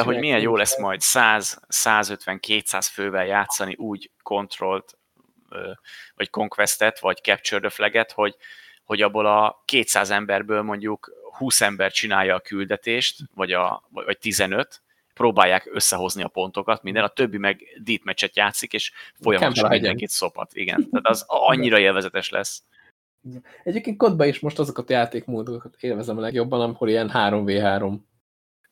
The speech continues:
Speaker 1: Mhm.
Speaker 2: fightok mennek kicsi pályán. Mert ott nem az van, hogy kinézel valahol, és így négy sniper figyeli azt a spottot, és
Speaker 1: Ja,
Speaker 2: akkor
Speaker 1: hát igen,
Speaker 2: meghalsz,
Speaker 1: igen.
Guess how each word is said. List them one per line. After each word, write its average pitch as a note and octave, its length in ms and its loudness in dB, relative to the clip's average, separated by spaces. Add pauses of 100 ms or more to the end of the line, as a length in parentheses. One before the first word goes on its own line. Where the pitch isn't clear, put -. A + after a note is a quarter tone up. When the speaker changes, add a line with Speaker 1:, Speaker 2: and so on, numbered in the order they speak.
Speaker 1:
Mhm. G2+ 120 -4
Speaker 2:
fightok G2+ 260 -6
mennek G2 260 -6
kicsi - 260 -10
pályán. G2+ 520 -2 (640)
Mert B2 180 2
ott B2+ 60 -4
nem D3+ 120 4
az A#2 180 2
van, A#2+ 100 2
hogy A#2 120 2
kinézel A2+ 480 2
valahol, C3 360 4
és B2 160 0
így B2+ 120 -2
négy B2 240 2
sniper G#2 520 0
figyeli G#2 300 -2
azt G2+ 200 -2
a G#2 40 -10
spottot, - 480 -10
és G#2 140 -10
Speaker 1:
Ja, F#3 100 -2
Speaker 2:
akkor D3+ 140 -2
Speaker 1:
hát F2+ 80 -6
igen, F#2+ 220 -6
Speaker 2:
meghalsz, G2+ 240 -10
Speaker 1:
igen. B2 180 -12